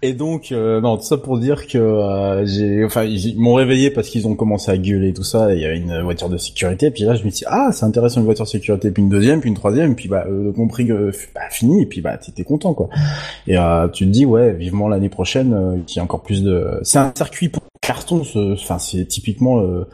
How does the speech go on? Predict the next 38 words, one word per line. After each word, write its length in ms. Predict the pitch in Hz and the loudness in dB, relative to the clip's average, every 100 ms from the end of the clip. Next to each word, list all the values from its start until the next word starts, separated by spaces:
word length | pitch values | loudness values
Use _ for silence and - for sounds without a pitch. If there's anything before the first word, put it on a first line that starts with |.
| - - - - - | -20 -20 -20 -18 -6
il 180 | 85 87 | 0 2
y 60 | |
a 60 | 90 | 2
qu'à 120 | 104 | 2
voir 200 | 98 101 | 2 4
le, 360 | 95 90 92 90 | 4 2 0 0
le 80 | 90 | -2
coup 160 | - | -2
des, 240 | 90 92 87 | 0 0 2
des, 200 | 90 87 | 0 0
des, 240 | 90 87 | 0 -2
du 100 | 90 | -2
carbone 360 | 90 87 98 95 | 0 2 2 2
partout, 520 | - - - 101 98 | 0 -4 0 2 4
euh, 220 | 87 90 | 4 2
sur 180 | 90 - | 0 2
la 120 | 95 | 2
piste, 320 | 101 120 - 85 | 4 2 0 -6
et, 80 | 82 | -2
enfin, 140 | - | 0
c'était 300 | 147 - 98 | 2 2 2
juste, 260 | 92 95 - | 2 0 0
euh, 240 | 92 82 80 | 0 0 -2
enfin, 180 | 82 - | -2 2
on 140 | 101 | 2
en 40 | 107 | 4
reparlera 380 | - 101 90 | 4 4 4
plus 120 | - 87 | 0 -4
tard, 160 | 87 | -2
hein, 120 | 78 76 | -2 -2
c'est, 200 | - 85 | -6 -8
c'est 140 | - | -4
pas 60 | 87 | -4
le 60 | |
sujet 260 | - 87 87 | -4 -2 0
maintenant, 300 | 85 95 104 | 2 2 2
mais, 180 | 98 | 0
euh, 40 | 78 | -2